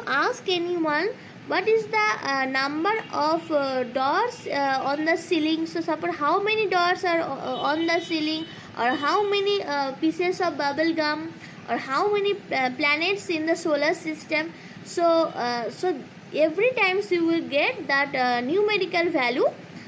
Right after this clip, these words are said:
So the answer, uh, of each questions, uh, is the numerical value. So see, this is a count. And what is the measurements? Measurements, actually, if you,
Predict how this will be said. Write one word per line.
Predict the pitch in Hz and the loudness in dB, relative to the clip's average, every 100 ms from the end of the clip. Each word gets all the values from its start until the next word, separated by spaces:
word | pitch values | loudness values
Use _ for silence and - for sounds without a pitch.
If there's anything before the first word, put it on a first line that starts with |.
| - | -16
So | - 320 | -2 2
the | 311 | 4
answer, | 320 294 311 453 587 403 | 2 2 0 2 2 2
uh, | 285 254 254 254 247 247 - | 2 2 4 4 2 2 0
of | 302 - | -2 2
each | 330 427 - | 2 2 2
questions, | 339 294 - 330 453 - | 2 2 0 -2 -2 -2
uh, | 311 262 254 247 233 - - | 0 2 4 2 0 -8 -10
is | - 285 | -8 0
the | 330 | 0
numerical | 302 339 339 320 302 285 | 2 0 2 0 0 0
value. | 269 208 170 - - - - | 2 0 0 -6 -18 -20 -8
So | 311 | -4
see, | 320 - 494 679 349 | -4 2 2 2 -4
this | 294 311 | -4 0
is | 359 | 0
a | 370 | 0
count. | - 294 311 277 - - - - - | 0 2 2 0 -4 -12 -16 -16 -8
And | - 311 | 0 2
what | 330 440 | 4 2
is | 466 | 2
the | 480 | 2
measurements? | 349 320 302 403 427 523 740 - - - - - - - - - | 4 2 2 0 2 -2 -4 -16 -18 -18 -18 -18 -18 -18 -16 -6
Measurements, | 240 294 339 453 508 508 | -2 2 2 2 0 0
actually, | 415 392 370 370 | 0 2 2 2
if | 339 | 4
you, | 359 359 | 4 4